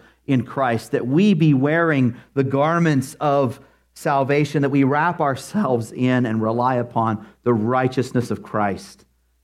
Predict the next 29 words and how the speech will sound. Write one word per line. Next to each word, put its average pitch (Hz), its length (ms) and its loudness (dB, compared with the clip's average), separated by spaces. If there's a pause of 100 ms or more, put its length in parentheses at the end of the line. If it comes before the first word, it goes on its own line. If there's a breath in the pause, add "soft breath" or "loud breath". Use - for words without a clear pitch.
and 113 180 2
not 117 240 0
our 110 220 -2
own 110 500 0 (320 loud breath)
righteousness. 104 880 -6 (1700)
This 156 180 -2
is 165 100 -6
not 156 160 0
a 151 40 -6
call 135 280 -2
to 135 240 -4
earn 117 200 0
your 107 100 -2
salvation, 92 560 -8 (640)
right? 101 160 -8 (300 loud breath)
This 127 140 0
is 135 60 -2
not 135 160 0
a 120 60 -2
call 139 520 0
to 131 80 2
kind 127 260 -2
of 117 180 0 (300 soft breath)
be 135 140 4
good 139 300 0
enough 131 540 0 (580)
to 123 120 0
make 120 280 2
it. - 220 -12